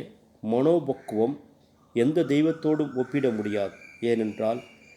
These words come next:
பரமமாக இருக்கக்கூடிய இறைவனுக்கு ஆகாரமாக உண்-, உணவளிப்பது என்பது மிக பெரும் காரியம். அந்த காரியத்தை செய்தவர் இப்பிறவிலே சகல புண்ணியங்களும் அடைந்து அவரும் அவரது அன்பு குடும்பம் மேலோங்கி வாழ்வும் என்பதை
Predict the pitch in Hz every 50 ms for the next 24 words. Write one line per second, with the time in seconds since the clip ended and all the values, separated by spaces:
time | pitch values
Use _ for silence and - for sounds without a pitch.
0 | - _ _ _ _ - - 120 107 120 131 143 147 151 147 143 143 147 143 147
1 | 139 135 139 139 - 143 135 139 - - 123 123 117 120 113 107 104 - - -
2 | - - _ _ _ _ _ _ _ _ _ _ _ _ - 117 120 139 151 151
3 | 151 135 131 131 - - 120 113 - - - 117 139 156 143 156 156 147 135 127
4 | 123 120 117 113 113 113 120 123 - - - 123 131 151 160 160 147 139 135 -
5 | 135 120 120 117 110 113 107 101 98 104 113 110 123 127 123 135 139 147 143 -
6 | 127 117 110 107 107 104 98 - - - - _ _ _ _ _ - - _ -
7 | _ _ - - - 117 113 117 113 117 - 120 135 160 175 175 165 160 - 127
8 | 117 120 - 123 120 117 120 113 113 107 - - - - - - - - - -
9 | - - - _ _ - - - - - - - 113 113 123 120 - - 147 147
10 | 165 151 151 139 127 113 101 - - - - - _ _ _ _ _ _ _ _
11 | _ - - 131 127 123 160 165 170 160 - 160 156 151 160 156 147 147 143 135
12 | 120 117 110 120 127 120 120 135 120 - - - - _ _ _ _ _ _ -
13 | - 101 110 120 135 143 151 - - - 127 120 113 107 104 107 113 131 135 147
14 | - 135 120 113 113 110 104 - - 110 110 113 120 120 131 135 139 143 151 147
15 | 120 107 104 110 117 110 104 104 - 113 110 104 101 104 95 101